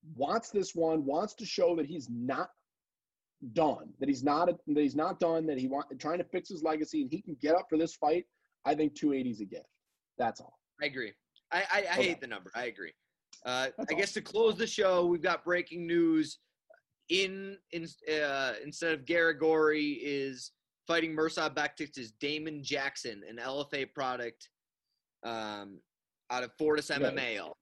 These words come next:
Speaker 1: Yeah, so that guy's gonna die. That's fine.
Speaker 2: Yeah.
Speaker 1: Mirsad Bektic's super chinny, but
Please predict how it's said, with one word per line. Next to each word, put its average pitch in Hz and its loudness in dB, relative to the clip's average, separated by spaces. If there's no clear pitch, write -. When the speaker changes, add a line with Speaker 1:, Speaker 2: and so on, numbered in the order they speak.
Speaker 1:
Yeah, 110 0
so - -4
that 123 4
guy's 117 0
gonna 113 -2
die. 90 -12
That's - -16
fine. - -20
Speaker 2:
Yeah. 92 -8
Speaker 1:
Mirsad 190 4
Bektic's 175 -2
super 160 -10
chinny, 135 -6
but 120 -4